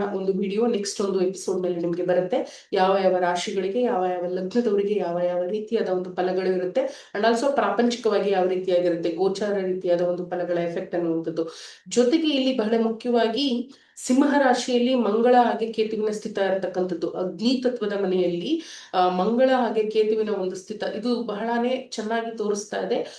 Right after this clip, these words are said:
ರೋಗ ರುಜಿನಗಳು ಹೆಚ್ಚಿನದಾಗಿ ಬರುತ್ತೆ ಅನ್ನುವಂಥದ್ದು. ಈಗ ಏನು ನಾವು ನೆಗ್ಲೆಕ್ಟ್ ಮಾಡ್ತಾ ಇದೀವಿ ಅಥವಾ ಇದೊಂದು ಮಾಫಿಯಾ ಏನೇನೋ ಹೇಳ್ಕೊಳ್ತಾ ಇದೀವಿ, whatever it is, ನಾವು ಅದನ್ನ ಬಿಲೀವ್ ಮಾಡ್ಲಿಲ್ಲ ಅಂದ್ರೂ ಕೂಡ ನಮ್ಮ, ನಮ್ಮ ಸುರಕ್ಷತೆಯ ಒಂದು ರೀತಿಯಲ್ಲಿ ಖಂಡಿತವಾಗಿಯೂ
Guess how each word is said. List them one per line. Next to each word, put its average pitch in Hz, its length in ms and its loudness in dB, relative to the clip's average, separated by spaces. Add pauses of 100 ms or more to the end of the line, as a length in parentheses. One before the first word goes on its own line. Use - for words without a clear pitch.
(200)
ರೋಗ 240 480 4
ರುಜಿನಗಳು 202 600 2
ಹೆಚ್ಚಿನದಾಗಿ 196 640 -4
ಬರುತ್ತೆ 180 320 -4
ಅನ್ನುವಂಥದ್ದು. 180 540 -4 (240)
ಈಗ 208 160 -2
ಏನು 240 380 4
ನಾವು 214 200 2
ನೆಗ್ಲೆಕ್ಟ್ 202 400 0
ಮಾಡ್ತಾ 190 280 -4
ಇದೀವಿ 196 300 0
ಅಥವಾ 196 200 -2
ಇದೊಂದು 190 280 0
ಮಾಫಿಯಾ 185 440 0
ಏನೇನೋ 254 480 4
ಹೇಳ್ಕೊಳ್ತಾ 196 500 0
ಇದೀವಿ, 190 180 -2
whatever 254 520 0
it 214 140 0
is, 226 240 -4 (320)
ನಾವು 220 220 2
ಅದನ್ನ 233 200 2
ಬಿಲೀವ್ 233 340 -2
ಮಾಡ್ಲಿಲ್ಲ 226 500 -2
ಅಂದ್ರೂ 220 240 -2
ಕೂಡ 240 240 -4
ನಮ್ಮ, 226 280 -2
ನಮ್ಮ 226 300 -2
ಸುರಕ್ಷತೆಯ 226 680 -4
ಒಂದು 196 240 -4
ರೀತಿಯಲ್ಲಿ 202 420 -6
ಖಂಡಿತವಾಗಿಯೂ 202 640 -6